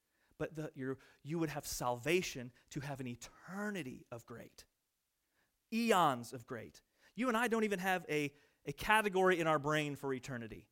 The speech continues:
We just can't get it. I mean, we really can't. And to think, like, how much bigger eternity is than this little life, and yet we are so focused on this little life.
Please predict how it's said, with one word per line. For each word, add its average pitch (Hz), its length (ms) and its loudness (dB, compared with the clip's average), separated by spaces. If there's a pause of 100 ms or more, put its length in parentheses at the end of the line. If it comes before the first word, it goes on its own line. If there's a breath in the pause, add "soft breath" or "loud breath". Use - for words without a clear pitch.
(180)
We 196 100 -8
just 214 220 -2
can't 175 260 -6
get 135 160 -2
it. - 140 -12 (520)
I 175 100 4
mean, 190 240 -2
we 202 80 -2
really 208 240 4
can't. 131 320 -10 (920)
And 160 120 -2
to 160 80 -2
think, 202 240 -2
like, 170 140 -2
how 214 160 0
much 208 180 0 (220)
bigger 175 420 2 (280 loud breath)
eternity 185 500 0
is 135 360 -2 (160 loud breath)
than 147 200 -4
this 175 240 -4
little 160 200 -2
life, 143 240 -2
and 147 140 -6
yet 160 160 -4
we 165 100 -2
are 156 60 -2
so 185 220 -2
focused 175 360 -6
on 143 220 -10
this 170 300 -8 (280 soft breath)
little 175 360 -8 (260 soft breath)
life. 160 360 -8